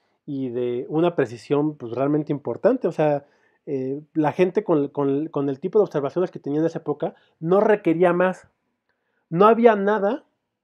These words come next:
en, en las observaciones de, de ese periodo que te exigiera cambiar el modelo de Ptolomeo. Estabas bien, o sea, con eso bastaba. Que es un poco lo que pasa, por ejemplo, con,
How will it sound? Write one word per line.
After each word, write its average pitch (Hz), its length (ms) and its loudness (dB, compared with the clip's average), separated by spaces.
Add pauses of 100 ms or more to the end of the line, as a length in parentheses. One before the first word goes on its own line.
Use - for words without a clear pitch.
(340)
en, 131 600 -6 (180)
en 139 220 -8
las 139 180 -6
observaciones 156 800 -4
de, 135 380 -4
de 143 80 -2
ese 147 180 -10
periodo 147 520 -4 (440)
que 151 100 0
te 151 140 0
exigiera 175 560 0
cambiar 160 300 -2
el 165 80 0
modelo 151 260 -2
de 143 60 -2
Ptolomeo. 123 400 -8 (760)
Estabas 160 420 2
bien, 151 260 -4
o - 80 -20
sea, 123 100 -10
con 139 220 -6
eso 151 160 -4
bastaba. 131 400 -8 (1600)
Que 175 80 2
es 170 100 0
un 196 140 -4
poco 185 340 0
lo 147 160 -2
que 143 100 -12
pasa, 151 420 -6
por 123 140 -8
ejemplo, 135 520 -8
con, 107 340 -12